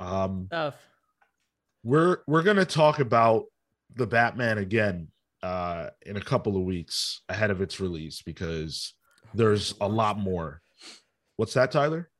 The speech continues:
Speaker 3: I said I'm gonna have to watch that. I forgot.
Speaker 1: Were you not planning to?
Speaker 3: I don't know. I just haven't been to movies in a while. <laughs>
Speaker 1: When was the last
Speaker 3: Keep
Speaker 1: time you went to the
Speaker 3: forgetting that's a
Speaker 1: movies?
Speaker 3: Uh, Spider-Man?
Speaker 1: Ah, pl-,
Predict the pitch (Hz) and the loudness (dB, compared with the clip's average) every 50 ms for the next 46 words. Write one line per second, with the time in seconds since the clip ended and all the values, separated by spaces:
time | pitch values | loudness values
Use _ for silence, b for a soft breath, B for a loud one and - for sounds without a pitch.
0 | _ - 113 - 135 123 131 131 131 120 - - - 104 127 - - - - - | _ -20 -20 -20 -18 -18 -18 -18 -18 -20 -20 -20 -20 -20 -20 -20 -20 -20 -20 -20
1 | _ _ _ 156 - 110 110 110 - _ _ _ _ _ _ _ _ _ - 120 | _ _ _ _ -20 -20 -20 -20 -20 _ _ _ _ _ _ _ _ _ 2 4
2 | 139 123 123 127 120 123 120 113 - - 120 110 107 113 135 156 156 180 185 - | 4 6 6 4 4 4 4 2 2 0 0 0 0 0 -2 -2 2 2 0 0
3 | 262 240 _ _ _ _ _ _ _ _ _ _ _ _ _ _ _ _ _ _ | 0 -6 _ _ _ _ _ _ _ _ _ _ _ _ _ _ _ _ _ _
4 | - 117 131 120 110 110 113 110 131 127 117 117 117 110 104 110 120 117 117 - | -20 -18 -16 -14 -14 -14 -14 -14 -14 -14 -14 -14 -14 -14 -14 -14 -14 -14 -14 -16
5 | - - - - 202 208 - - 180 - _ - 190 - - - - - - _ | -16 -16 -16 -16 -16 -16 -16 -18 -18 -18 _ -18 -18 -16 -18 -20 -20 -20 -20 _
6 | _ _ _ _ _ _ - 127 131 139 135 131 135 127 127 127 135 123 120 120 | _ _ _ _ _ _ -2 2 4 4 4 6 6 4 4 4 0 -2 -2 -2
7 | 117 127 120 113 117 110 92 82 78 - - - - _ _ _ _ _ _ - | -4 -4 -4 -4 -4 -4 -4 -4 -6 -8 -10 -14 -16 _ _ _ _ _ _ -18
8 | - - - - 92 85 76 - - - - - - - - - - _ _ _ | -16 -14 -14 -12 -12 -12 -14 -14 -14 -16 -16 -16 -18 -20 -20 -20 -20 _ _ _
9 | - - - - 113 120 147 170 175 147 _ _ _ _ _ _ _ _ _ _ | -20 -20 -16 -16 -14 -14 -14 -14 -16 -18 _ _ _ _ _ _ _ _ _ _
10 | _ _ _ _ _ _ _ _ _ - - - - - - - - 147 | _ _ _ _ _ _ _ _ _ -4 -4 -4 -4 -2 -4 -2 -2 -2